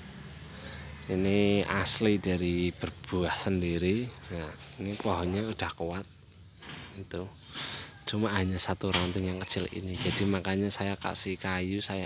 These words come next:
ikat supaya tidak roboh. Nah, kita akan rawat lagi. Mohon maaf karena video ini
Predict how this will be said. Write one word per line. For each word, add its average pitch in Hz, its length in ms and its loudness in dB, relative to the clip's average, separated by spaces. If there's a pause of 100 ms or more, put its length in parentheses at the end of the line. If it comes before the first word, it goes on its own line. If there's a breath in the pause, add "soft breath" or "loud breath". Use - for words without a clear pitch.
ikat 95 320 -4 (400 loud breath)
supaya 98 320 0
tidak 90 320 -2
roboh. 85 480 -4 (1500 loud breath)
Nah, - 200 -12 (680 loud breath)
kita 82 240 -4
akan 95 160 -2
rawat 82 320 -4
lagi. 104 560 -2 (800 loud breath)
Mohon 90 400 4
maaf 113 320 0
karena 98 400 2
video 92 380 0
ini 87 340 -2